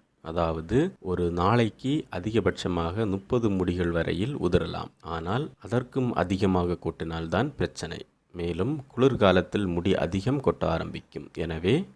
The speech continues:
இக்காலத்தில் முடியை சரியாக பராமரிப்பது முக்கியம். இல்லாவிட்டால், முடியின் அடர்த்தி குறைய ஆரம்பித்து வழுக்கை தலை ஏற்பட்டுவிடும். தொடர்ந்து அதிகமாக முடி கொட்டி கொண்டிருந்தால், சுடு தண்ணீரில் குளிப்பதை தவறுங்கள். சுடு தண்ணீரில் குளிப்பதாலும் முடி கொட்டுவது அதிகரிக்கும்.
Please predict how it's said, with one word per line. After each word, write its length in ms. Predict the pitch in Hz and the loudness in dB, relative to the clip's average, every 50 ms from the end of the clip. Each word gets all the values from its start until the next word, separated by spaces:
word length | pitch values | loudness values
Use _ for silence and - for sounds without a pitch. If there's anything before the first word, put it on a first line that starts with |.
| _ - | _ -12
இக்காலத்தில் 680 | 95 - - 113 107 107 120 131 127 131 - 131 113 | -12 -10 -4 2 2 4 4 2 2 2 2 2 4
முடியை 300 | 98 95 90 95 101 101 | 4 4 4 4 4 4
சரியாக 520 | 95 - 95 87 95 98 101 95 92 92 87 | 4 2 2 2 6 6 6 6 6 4 2
பராமரிப்பது 800 | - 90 87 85 85 82 80 85 - - - - - 113 151 160 | 0 0 0 0 -2 -4 -6 -8 -8 -8 -8 -6 -4 -4 -4 -4
முக்கியம். 460 | 104 87 - - - - 78 - - _ _ - - - - - - - | -4 -6 -8 -8 -10 -8 -8 -10 -12 _ _ -8 -8 -6 -4 -6 -6 -4
இல்லாவிட்டால், 720 | 87 85 85 85 80 80 - - - 110 131 156 143 90 | -2 0 0 0 0 0 -4 -6 -4 -2 -2 0 -2 -2
முடியின் 400 | 92 92 92 107 113 113 104 90 | -2 0 2 4 4 4 4 2
அடர்த்தி 720 | - - 82 80 78 - - _ - 135 156 196 190 - - | 0 0 -2 -2 -2 -6 -12 _ -8 -6 -4 -4 -4 -6 -8
குறைய 380 | - - 95 98 104 101 90 85 | -6 -2 2 4 4 4 4 4
ஆரம்பித்து 520 | 82 82 82 80 87 - - - - 123 | 2 0 -2 -6 -8 -12 -10 -8 -6 -4
வழுக்கை 380 | 101 98 95 95 - - 85 82 | -4 -2 -4 -2 0 0 -2 0
தலை 280 | - 85 95 123 117 | 0 0 0 2 2
ஏற்பட்டுவிடும். 640 | 95 85 - - - - - 80 82 82 - - - - - - _ _ _ _ _ | 0 0 -2 -6 -10 -10 -12 -14 -14 -14 -16 -16 -18 -20 -20 -20 _ _ _ _ _
தொடர்ந்து 440 | - 101 104 123 131 143 143 135 131 | 0 0 2 4 4 4 6 6 8
அதிகமாக 680 | 101 95 92 110 104 113 110 104 104 101 101 104 120 117 | 8 8 6 6 6 6 6 6 6 4 4 4 2 2
முடி 240 | 104 95 90 95 95 | 2 2 2 2 2
கொட்டி 280 | - 98 87 - - | 2 0 0 0 -2
கொண்டிருந்தால், 680 | 87 - 90 85 82 85 82 85 87 87 92 107 127 123 | -4 -2 -2 0 0 0 -2 -2 0 2 2 2 2 0
சுடு 380 | - - - - 113 117 131 - | -4 -6 -2 2 4 6 6 6
தண்ணீரில் 440 | - 101 95 92 90 85 80 87 - - | 6 6 4 4 4 2 2 -2 -4 -4
குளிப்பதை 520 | 92 87 80 - - 85 85 90 117 156 151 - | -4 -4 -4 -4 -2 -2 0 2 0 0 0 0
தவறுங்கள். 540 | 92 87 85 85 85 - - - - - - - _ _ | 0 2 2 2 0 -4 -6 -6 -6 -8 -8 -12 _ _
சுடு 260 | - - 101 107 104 | -8 -6 -4 0 2
தண்ணீரில் 400 | 101 95 95 92 87 90 85 80 - | 4 4 4 4 4 2 -2 -4 -4
குளிப்பதாலும் 600 | 87 82 - - 82 82 80 82 87 104 131 131 | -6 -6 -4 -2 -2 0 0 0 0 -2 -2 0
முடி 180 | 98 90 95 92 | 0 0 0 0
கொட்டுவது 580 | - 87 82 - - 85 82 82 95 135 131 | 0 0 -2 -2 -2 -4 -4 -2 2 2 2
அதிகரிக்கும். 640 | 98 87 87 92 85 87 - - - - - - - | 2 2 0 0 0 0 0 -2 -6 -14 -14 -16 -16